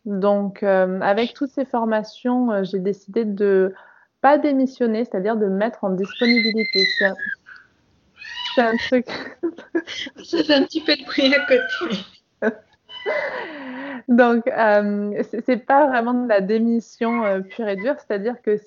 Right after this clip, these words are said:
Speaker 1: si je veux un jour revenir dans la fonction publique pour, euh, une raison X ou Y, j'ai la possibilité. Donc,
Speaker 2: D'accord.
Speaker 1: quand j'ai, quand j'ai quitté la fonction, enfin, quand je me suis mise en dispo,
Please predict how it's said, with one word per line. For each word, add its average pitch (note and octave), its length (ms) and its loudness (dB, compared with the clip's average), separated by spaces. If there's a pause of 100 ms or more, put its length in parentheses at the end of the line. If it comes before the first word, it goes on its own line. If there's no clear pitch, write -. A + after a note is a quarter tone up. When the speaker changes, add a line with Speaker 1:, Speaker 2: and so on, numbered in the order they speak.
(100)
Speaker 1:
si C4 240 0
je A3 120 -2
veux G#3+ 500 2
un G3+ 160 0
jour G#3+ 220 0
revenir G#3+ 460 -2
dans F#3 240 0
la F3+ 160 0
fonction G3 360 -6
publique F#3+ 440 -2
pour, E3+ 260 0
euh, E3+ 240 -2 (180)
une F#3 240 -4
raison E3 380 0
X F3+ 520 -8
ou G3 40 2
Y, F#3 320 0 (320)
j'ai G3 300 4
la A3 160 4
possibilité. F#3+ 720 -2 (800)
Donc, A3+ 260 4
Speaker 2:
D'accord. G3+ 220 -6
Speaker 1:
quand D4+ 260 4
j'ai, A#3+ 580 0
quand C#4+ 180 2
j'ai C4 120 2
quitté C4 400 0
la A3+ 240 2
fonction, A3+ 360 -6
enfin, F#3+ 200 -2
quand A3 180 0
je G3+ 140 -2
me G3 60 -4
suis G3 160 -6
mise C4 120 -2
en C4 100 2
dispo, B3+ 600 0